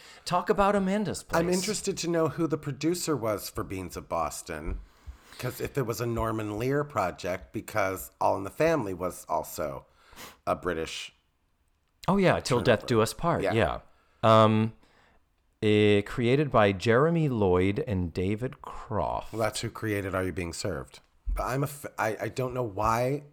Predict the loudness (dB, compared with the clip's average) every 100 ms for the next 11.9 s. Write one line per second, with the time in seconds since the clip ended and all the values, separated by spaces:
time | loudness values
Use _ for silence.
0 | _ -10 -8 -6 -6 -4 -4 -2 -2 -2
1 | -4 -6 -8 2 4 4 0 -4 0 0
2 | -2 -2 0 0 -2 0 2 4 2 2
3 | -2 -8 _ -2 0 0 0 -2 0 2
4 | 2 2 0 0 0 -4 -6 -6 -10 _
5 | -12 -8 -4 -2 -4 -4 -8 -8 -10 -20
6 | _ _ _ _ -12 -4 -4 -4 -10 -16
7 | _ _ 0 4 4 4 2 0 4 4
8 | 2 -4 -2 -2 0 -2 -2 -6 -2 -2
9 | -2 -8 -10 -8 -8 -10 -8 -6 -4 -4
10 | -6 -8 -8 -10 -10 -8 -8 -8 -18 -20
11 | -20 -20 -20 -12 -2 2 2 0 -8